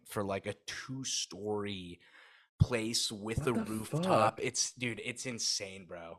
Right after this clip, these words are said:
Speaker 1: It's
Speaker 2: That's how it
Speaker 1: fucking
Speaker 2: should
Speaker 1: insane.
Speaker 2: be. That's how
Speaker 1: It
Speaker 2: the
Speaker 1: literally
Speaker 2: fuck it
Speaker 1: should,
Speaker 2: should
Speaker 1: bro.
Speaker 2: be.
Speaker 1: I'm so
Speaker 2: Yeah.
Speaker 1: excited for, like, I keep seeing all these, like, economic articles that are like, "The, the, I can't sell my house for two billion dollars,"
Speaker 2: Yeah.
Speaker 1: and it's like, "Eat shit."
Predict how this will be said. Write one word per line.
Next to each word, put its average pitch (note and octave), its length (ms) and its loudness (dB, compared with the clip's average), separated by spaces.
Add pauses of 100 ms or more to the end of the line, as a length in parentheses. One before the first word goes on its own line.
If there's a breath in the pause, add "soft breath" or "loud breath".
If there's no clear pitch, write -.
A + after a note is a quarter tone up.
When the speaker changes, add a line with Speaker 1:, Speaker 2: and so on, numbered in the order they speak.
(160)
Speaker 1:
It's A2 220 -2
Speaker 2:
That's - 180 0
how D4 240 10
it F3 80 12
Speaker 1:
fucking B2 120 6
Speaker 2:
should E3+ 120 12
Speaker 1:
insane. D3 200 12
Speaker 2:
be. B2+ 360 10 (100)
That's B2 160 6
how D#3+ 120 12
Speaker 1:
It D#3 80 12
Speaker 2:
the - 20 10
Speaker 1:
literally F3+ 320 12
Speaker 2:
fuck C3+ 40 10
it - 20 8
Speaker 1:
should, B2 240 10
Speaker 2:
should A2+ 80 8
Speaker 1:
bro. G2+ 180 6
Speaker 2:
be. - 40 2
Speaker 1:
I'm D#3 180 10
so - 320 10
Speaker 2:
Yeah. F3 60 10
Speaker 1:
excited C3 480 6
for, B2 140 2
like, A#2 160 6
I A2 80 2
keep C#3 200 -2
seeing C3+ 240 4
all B2+ 80 8
these, A#2 160 4
like, A2+ 140 4
economic G2 600 2
articles G2+ 440 2
that F#2+ 100 0
are F2+ 40 0
like, D#2+ 200 -6 (760 soft breath)
"The, C#4 180 4 (400)
the, C#4 160 6 (160)
I A#3+ 100 10
can't C4 320 2
sell B3 260 12
my A#3 220 8
house - 480 6
for G#3+ 180 6
two A3+ 300 6
billion G#3 400 4
dollars," F3 480 12
Speaker 2:
Yeah. D3+ 40 6
Speaker 1:
and C#3+ 40 8
it's - 120 6
like, B2+ 220 8
"Eat E3+ 180 2
shit." - 640 6